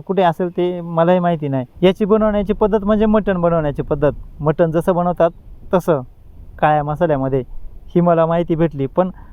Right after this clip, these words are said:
मशरूम, अ, बनवण्याच्या, अ, अनेक वेगवेगळ्या पद्धती आहेत, त्याच पद्धती या भाजीला सुद्धा चालू शकतील असं मला वाटतंय. आणि त्या, त्या जेव्हा आपल्याला अनेक वेळा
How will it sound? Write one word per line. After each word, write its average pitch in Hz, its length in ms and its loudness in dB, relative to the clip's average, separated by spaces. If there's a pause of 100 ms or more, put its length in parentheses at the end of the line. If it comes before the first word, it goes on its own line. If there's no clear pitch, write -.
(160)
मशरूम, 214 540 2 (440)
अ, 151 300 0
बनवण्याच्या, 180 800 0 (100)
अ, 156 320 2
अनेक 185 240 2
वेगवेगळ्या 180 340 4
पद्धती 165 360 0
आहेत, 147 240 2 (560)
त्याच 196 200 2
पद्धती 190 460 0
या 165 120 4
भाजीला 170 300 0
सुद्धा 180 260 2
चालू 160 280 0
शकतील 165 360 -2
असं 147 220 -2
मला 143 240 0
वाटतंय. 135 400 0
आणि 139 300 -6
त्या, 156 200 2 (380)
त्या 151 80 2
जेव्हा 160 280 2
आपल्याला 147 400 0 (1120)
अनेक 180 360 2
वेळा 170 180 2